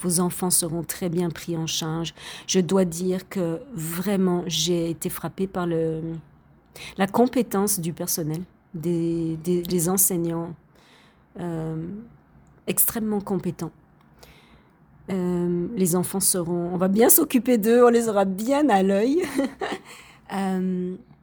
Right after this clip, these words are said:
c'est une belle expérience. Vous allez déconnecter, vous allez vous recharger, vous allez ralentir un peu, souffler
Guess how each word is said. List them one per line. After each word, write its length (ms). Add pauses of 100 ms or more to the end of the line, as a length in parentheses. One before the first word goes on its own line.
(120)
c'est 420
une 120
belle 260
expérience. 720
Vous 140
allez 200
déconnecter, 800
vous 160
allez 180
vous 240
recharger, 800
vous 220
allez 280
ralentir 760
un 160
peu, 320
souffler 880